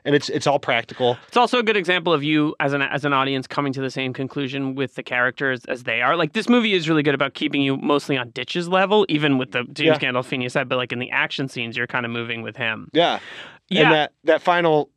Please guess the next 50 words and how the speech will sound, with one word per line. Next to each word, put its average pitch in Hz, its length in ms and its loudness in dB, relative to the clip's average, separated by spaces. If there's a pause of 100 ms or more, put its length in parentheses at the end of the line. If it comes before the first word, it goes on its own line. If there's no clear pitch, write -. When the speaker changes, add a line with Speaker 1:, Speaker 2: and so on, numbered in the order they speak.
(320)
Speaker 1:
this 165 260 2
is, 139 160 0
uh, 123 200 6
what 135 160 -2
we, 139 100 -8 (160)
we 127 80 -12
were 113 100 0
talking 135 200 0
about 113 320 0
as 123 160 -2
it 120 60 -4
relates 127 300 2
to 110 120 -4
Darren. 113 400 4
Like, 101 240 -2
the 131 80 -6
movie 180 260 2
just 123 220 0
is 117 80 -4
sort, 127 320 0
so 160 180 4
gleefully 127 580 -2
absurd. 92 640 0
And 123 140 0
there's 143 180 4
a 135 40 2
moment 160 360 2
when, 117 440 2
in 120 140 0
the 113 60 -2
final 120 280 0
set 120 220 -2
piece, 107 280 -2 (440)
when 127 140 0
he 147 80 0
pulls 156 340 4
the 143 80 2
lever 135 320 2
on 120 180 2
the, 107 180 2
uh, 95 260 0 (600)
Speaker 2:
And 156 100 0
it 131 40 4
Speaker 1:
on 127 80 2
the 123 140 -2
Speaker 2:
breaks. - 100 -4
Speaker 1:
trunk 175 320 2
and 135 80 2
it 113 100 0
breaks, 147 560 0